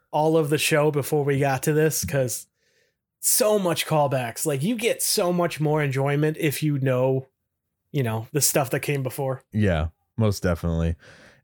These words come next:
Speaker 2: It, it was a, it was a fun time. I, I love doing it. Uh, this film, like you said, after the show. Of course, why wouldn't you do it after the show, anyways? Um, it just
Speaker 1: Yeah.
Speaker 2: makes,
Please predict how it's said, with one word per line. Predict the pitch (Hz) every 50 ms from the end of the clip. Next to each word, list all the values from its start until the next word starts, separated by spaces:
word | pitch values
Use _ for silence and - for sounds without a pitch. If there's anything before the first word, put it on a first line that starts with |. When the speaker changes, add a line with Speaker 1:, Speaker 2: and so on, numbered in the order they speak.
| -
Speaker 2:
It, | 131 135 135 123 -
it | 131 127 127 135
was | 151 160 147 143
a, | 127 113 113 -
it | 143
was | 170 175 147
a | 135
fun | - - - 113 110 107 101
time. | 117 107 95 95 95 92 90 87 85 - - -
I, | 110 110 113 117 117 113 110 - -
I | 110 113
love | 117 117 117 110 110 107 104
doing | 101 113 113 110 110 107 107
it. | 104 101 101 104 101 -
Uh, | - 101 98 95 92 92 90
this | 95 107 104 - -
film, | - 113 107 104 101 92 90 90 95 135 -
like | 104 104 110
you | 107
said, | - - 113 104 95 85 - _ _ - -
after | - 98 101 101 - - 110
the | 101 95 101 92
show. | - - 107 98 95 95 98
Of | 101 - 113 -
course, | - - 160 151 131 -
why | 131 123 123 123
wouldn't | 123 113 104 107 104 110 98 -
you | 123 117
do | 113 117 120
it | 113
after | 117 113 110 - 123 117
the | 120
show, | - - 127 113 110
anyways? | 107 107 113 113 117 123 123 123 127 127 127 _ _ _ _ _ _ _ - - - - - -
Um, | - 104 98 92 92 101
it | 110 -
just | 127 - -
Speaker 1:
Yeah. | 120
Speaker 2:
makes, | 110 101 92 - - -